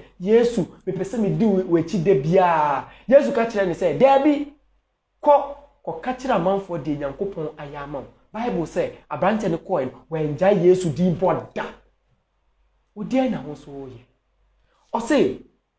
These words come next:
"Then I will teach transgressors your ways." The new normal. Enuanom ne adɔfo no.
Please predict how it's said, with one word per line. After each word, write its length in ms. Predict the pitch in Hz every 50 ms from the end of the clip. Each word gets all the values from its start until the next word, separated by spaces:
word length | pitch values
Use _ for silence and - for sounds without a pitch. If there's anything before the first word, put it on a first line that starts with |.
| _ _ _ _ _ _ _ _
"Then 520 | - 117 120 180 196 220 240 262 - - -
I 180 | 151 139 143 139
will 260 | 127 123 135 139 127 - _
teach 240 | - 220 185 -
transgressors 640 | - 160 131 127 117 117 127 127 127 127 127 127 - - _ _ _
your 240 | - 127 135 123 120
ways." 420 | 120 127 123 110 - - - _ _ _ _ _ _ _ _ _ _ _ _ _ _ _ _ _ _ _ _ _ _ _
The 120 | - 285
new 320 | 254 262 294 302 320 311 269
normal. 460 | 233 214 208 196 170 139 - - - - _ _ _ _ _ -
Enuanom 400 | 220 190 180 190 196 190 196 196
ne 80 | 202
adɔfo 300 | 170 143 - - - -
no. 100 | 117 110